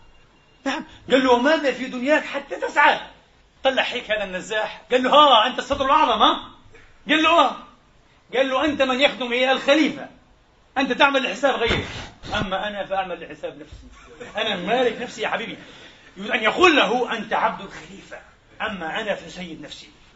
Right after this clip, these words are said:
لست عبدًا لأحد". من هنا سعادتي، من هنا هذا عرف على طريقة فشته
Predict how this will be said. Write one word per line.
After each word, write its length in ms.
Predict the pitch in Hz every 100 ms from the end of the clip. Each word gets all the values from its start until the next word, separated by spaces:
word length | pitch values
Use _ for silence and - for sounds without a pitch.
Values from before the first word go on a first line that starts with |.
| - - -
لست 220 | 196 196 165
عبدًا 240 | 170 185
لأحد". 360 | 175 175 160 139 - -
من 100 | 220
هنا 180 | 302 285
سعادتي، 640 | 269 311 302 269 226 - _ _ _ _ _ 190
من 80 |
هنا 220 | 233 302 - - - -
هذا 360 | 277 330 262
عرف 340 | 233 262 269 185
على 180 | 220 214
طريقة 280 | 233 262
فشته 480 | 220 240 - - 220